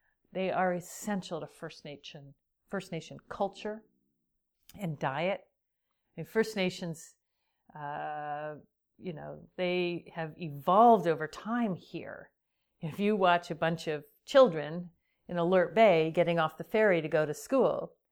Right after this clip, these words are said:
the First Nation kids are all in t-shirts. The non-First <laughs> Nation kids have all got their coats on.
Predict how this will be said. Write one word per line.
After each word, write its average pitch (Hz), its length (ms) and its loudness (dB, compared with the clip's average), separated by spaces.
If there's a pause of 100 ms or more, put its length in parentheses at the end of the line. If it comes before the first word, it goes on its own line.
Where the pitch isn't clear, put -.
(120)
the - 80 -16
First 202 220 -4
Nation 220 340 2
kids 160 300 -4
are 156 80 -2
all 160 180 4
in 147 80 -6
t-shirts. 160 720 -8 (360)
The 151 60 -12
non-First 220 760 -2
<laughs> - 0 -
Nation 180 300 0
kids 214 360 0
have 185 180 -4
all 190 140 4
got 185 220 -2
their 175 140 0
coats 226 360 2
on. 151 240 -10